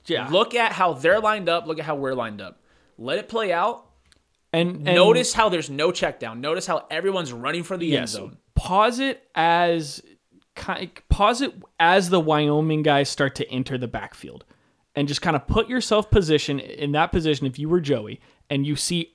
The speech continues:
Speaker 1: the entire Wyoming defensive line in your
Speaker 2: <laughs>
Speaker 1: face, and look at what the receivers are doing,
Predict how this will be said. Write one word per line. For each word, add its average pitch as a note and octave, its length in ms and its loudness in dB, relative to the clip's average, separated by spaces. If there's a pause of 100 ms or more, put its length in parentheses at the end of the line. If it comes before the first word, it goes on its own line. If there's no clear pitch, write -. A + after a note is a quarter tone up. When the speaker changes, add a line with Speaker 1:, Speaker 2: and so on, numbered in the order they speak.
Speaker 1:
the E3 300 -2
entire E3 500 4
Wyoming F3+ 500 4
defensive D#3+ 420 -2
line C3+ 240 2
in B2+ 40 2
your B2 100 0
Speaker 2:
<laughs> - 20 -10
Speaker 1:
face, G#2+ 420 -6 (440)
and E3+ 200 -2
look F3 380 4
at A3 100 2
what F3 300 2
the F3 80 4
receivers B2+ 600 0
are F#2+ 80 -6
doing, F#2 300 -10